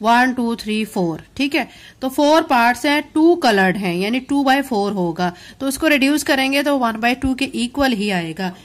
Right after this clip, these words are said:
तो ये मैं आपको करके दिखाती हूँ। टोटल हमारे जो इसमें पार्ट्स हैं आप देखें फ़ोर हैं, नीचे फ़ोर लिखेंगे, जो कलर्ड पोर्शन है वो हमारा टू का है, टू लिख देंगे।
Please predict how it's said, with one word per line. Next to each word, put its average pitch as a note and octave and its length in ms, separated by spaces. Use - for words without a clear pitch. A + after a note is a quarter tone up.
तो C4+ 60
ये D4 80
मैं D#4 80
आपको D4 220
करके C#4 320
दिखाती B3 480
हूँ। D#4+ 180
टोटल D#4 420
हमारे B3+ 380
जो B3+ 120
इसमें C4 320
पार्ट्स G3 400
हैं C4 200
आप A3+ 160
देखें A3 320
फ़ोर G#3+ 360
हैं, G#3+ 160
नीचे A#3 320
फ़ोर B3 300
लिखेंगे, D#4+ 500
जो C4 100
कलर्ड E4 480
पोर्शन D4+ 420
है D4+ 80
वो C#4+ 120
हमारा A#3+ 360
टू A3 160
का C4 160
है, B3+ 180
टू A3+ 120
लिख C4 180
देंगे। C4 420